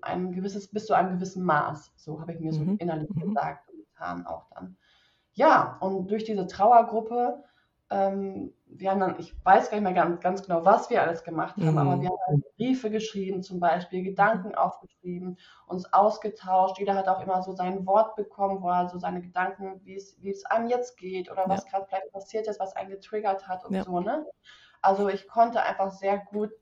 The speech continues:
Speaker 1: das, was so in mir vorging, dadurch einfach rauslassen.
Speaker 2: Mhm.
Speaker 1: So, ich wurde verstanden und auch die Fragen, die ich dann bekommen habe,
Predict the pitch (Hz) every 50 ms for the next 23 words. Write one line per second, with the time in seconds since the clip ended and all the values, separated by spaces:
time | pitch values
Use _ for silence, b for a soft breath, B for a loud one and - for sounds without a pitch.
0 | _ _ _ _ _ _ _ _ - - - _ _ - - - 208 220 208 -
1 | - 185 185 185 - - 175 175 170 - - 185 196 196 185 180 175 - - -
2 | 220 240 254 269 269 - 196 190 196 220 254 262 262 B B B B B B B
3 | - 185 190 190 196 196 190 - 185 180 - 180 175 - 175 170 196 233 294 320
4 | - - - - - - - - - - 180 180 - _ - 190 196 202 202 208
5 | 202 202 - _ _ - - - - 359 349 - _ - 247 277 262 - - 214
6 | 196 - - - 220 240 294 294 - - 165 175 - - 175 - - 202 185 180
7 | - - - 196 185 226 269 285 247 214 202 185 - 190 196 208 196 190 - -
8 | - 240 262 262 233 202 185 185 175 180 196 214 -